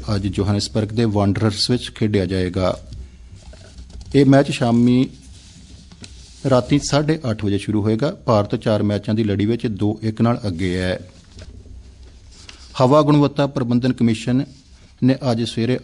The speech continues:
ਅੱਠ ਵਜੇ ਤੋਂ ਰਾਸ਼ਟਰੀ ਰਾਜਧਾਨੀ ਖੇਤਰ ਦਿੱਲੀ ਵਿੱਚ ਪੜਾਅਵਾਰ ਕਾਰਜ ਯੋਜਨਾ ਗ੍ਰੈਪ ਦੇ ਤੀਜੇ ਪੜਾਅ ਨੂੰ ਲਾਗੂ ਕਰ ਦਿੱਤਾ ਹੈ। ਇਸ ਤੋਂ ਇਲਾਵਾ ਯੋਜਨਾ ਦਾ ਪਹਿਲਾ ਤੇ ਦੂਜਾ ਗੇੜ ਵੀ ਜਾਰੀ ਰਹੇਗਾ।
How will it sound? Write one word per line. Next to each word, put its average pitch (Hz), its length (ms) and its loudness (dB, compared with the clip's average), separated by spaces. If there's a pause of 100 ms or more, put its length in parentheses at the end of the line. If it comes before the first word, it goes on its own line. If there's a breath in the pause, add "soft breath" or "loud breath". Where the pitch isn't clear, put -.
(100)
ਅੱਠ 127 160 -4
ਵਜੇ 104 140 0
ਤੋਂ 120 160 -2
ਰਾਸ਼ਟਰੀ 113 340 0
ਰਾਜਧਾਨੀ 101 580 -2
ਖੇਤਰ 104 360 -4
ਦਿੱਲੀ 107 300 -2
ਵਿੱਚ 120 200 -2
ਪੜਾਅਵਾਰ 101 480 -4
ਕਾਰਜ 98 280 -2
ਯੋਜਨਾ 98 440 -2 (240)
ਗ੍ਰੈਪ 107 340 0
ਦੇ 123 120 2
ਤੀਜੇ 117 340 0
ਪੜਾਅ 95 260 0
ਨੂੰ 110 160 2
ਲਾਗੂ 92 260 -2
ਕਰ 92 200 -2
ਦਿੱਤਾ 92 280 -4
ਹੈ। 95 200 -2 (260)
ਇਸ 113 140 -4
ਤੋਂ 120 140 -2
ਇਲਾਵਾ 107 340 0 (180)
ਯੋਜਨਾ 107 480 0
ਦਾ 110 180 0
ਪਹਿਲਾ 113 360 0
ਤੇ 123 140 -4
ਦੂਜਾ 101 320 -2
ਗੇੜ 104 240 0
ਵੀ 127 140 0
ਜਾਰੀ 98 300 0
ਰਹੇਗਾ। 95 500 -2